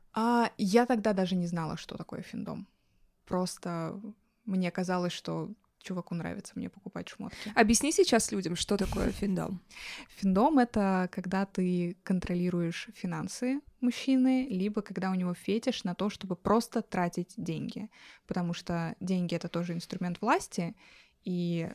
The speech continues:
Speaker 1: Б Д С М вообще, в принципе, он под-, подразумевает обмен властью. Это обмен физической властью, психологической властью, финансовой властью в том числе. И когда мужчина переводит какую-то некомфортную для него сумму денег девушке,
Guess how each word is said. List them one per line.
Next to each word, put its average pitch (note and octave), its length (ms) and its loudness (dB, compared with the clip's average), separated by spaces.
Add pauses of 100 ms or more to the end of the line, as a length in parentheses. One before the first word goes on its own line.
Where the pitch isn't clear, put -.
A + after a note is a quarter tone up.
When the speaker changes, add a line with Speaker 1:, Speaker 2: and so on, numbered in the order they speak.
(240)
Speaker 1:
Б F#3 160 -2
Д F3+ 160 0
С - 120 -10
М E4 120 -4
вообще, G3+ 240 -2
в - 80 -10
принципе, E3+ 380 -6
он D#3+ 60 -6
под-, - 200 -12
подразумевает F#3 640 2
обмен F#3 640 2
властью. E3 560 -4
Это - 80 -10
обмен - 280 -8
физической G#3+ 540 0
властью, - 380 -6
психологической F#3 720 -2
властью, - 460 -6 (1000)
финансовой G#3 520 4
властью F3+ 300 -2
в - 40 -10
том E3+ 160 -2
числе. A3+ 560 -8
И F#3 280 2
когда F3+ 540 0 (680)
мужчина F3+ 340 2
переводит F3 420 2
какую-то - 500 -2 (340)
некомфортную A#3+ 1000 8
для E3+ 160 -4
него F3+ 180 0
сумму F3 380 -2
денег F3 480 -2 (260)
девушке, A#3 580 -2